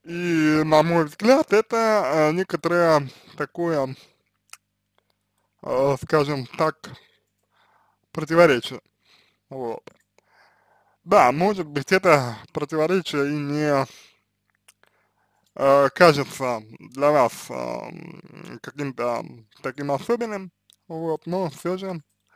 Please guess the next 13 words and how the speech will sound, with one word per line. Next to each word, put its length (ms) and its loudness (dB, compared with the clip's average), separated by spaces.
э, 300 -4
я 200 0
считаю, 600 -8
э, 300 0
необходимым 760 0
обратить 480 -4
ваше 320 -4
внимание 480 -8
на 180 -8
него, 300 -8
потому 380 -2
что 280 -6
оно 520 -4